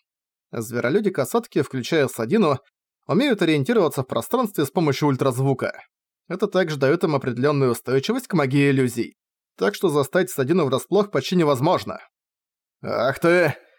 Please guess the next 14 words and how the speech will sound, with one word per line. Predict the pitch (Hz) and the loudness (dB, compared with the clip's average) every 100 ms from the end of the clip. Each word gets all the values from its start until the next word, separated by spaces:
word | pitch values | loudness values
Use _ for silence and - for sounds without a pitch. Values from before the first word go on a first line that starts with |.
| _ | _
Что | - - 117 131 | -16 -8 -2 0
ты | 160 | 0
делаешь | 143 165 180 180 | 2 4 4 2
с | - | 0
моим | 170 196 | 0 2
хозяином?" | 190 214 262 240 185 156 131 95 - _ _ _ _ | 2 0 2 2 4 2 0 -6 -16 _ _ _ _
Метамодракон | - 113 196 208 180 147 143 131 220 190 | -8 -2 0 2 2 2 0 2 0 0
попытался | 143 131 170 143 139 | -2 0 0 0 -2
вступиться | - 135 190 202 143 | -4 -2 -2 -2 -2
за | 135 | 0
обладателя | 127 127 147 156 143 | 0 0 0 2 0
кланового | 151 147 143 139 | 2 2 4 2
гарпуна. | 135 151 165 151 120 - _ _ _ _ _ _ _ | 2 0 2 2 0 -4 _ _ _ _ _ _ _
"Глупец! | 127 135 143 143 147 180 - - - | -4 0 2 2 2 0 0 -10 -16